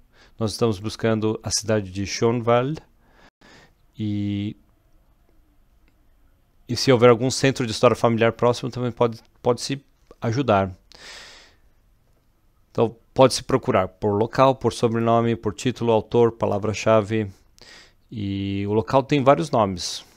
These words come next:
Há um tempo era chamado Alemanha, depois Prússia, depois Silésia, depois Schönwald, et cetera. Digo, esses são os níveis de busca, né?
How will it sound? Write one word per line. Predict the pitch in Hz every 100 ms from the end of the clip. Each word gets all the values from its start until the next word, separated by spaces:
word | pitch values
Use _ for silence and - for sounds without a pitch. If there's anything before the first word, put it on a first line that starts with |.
| _ _ - _
Há | -
um | 113 107
tempo | 120 113 120
era | 107
chamado | - 104 95
Alemanha, | 98 104 135 156 147
depois | 110 - 98
Prússia, | - 147 147 131
depois | 110 - 98
Silésia, | - 113 127 113 131
depois | 107 107 92
Schönwald, | 117 127 123 123 120 117
et | -
cetera. | - 92 - 82 _ _ _ _ _ _ _ _ _ _ _ _ _ _ _ _ _ _
Digo, | - 110 98 - - -
esses | 117 139
são | 170
os | 156
níveis | 117 151 127 104 - - - -
de | 110
busca, | 92 101 - 98
né? | 131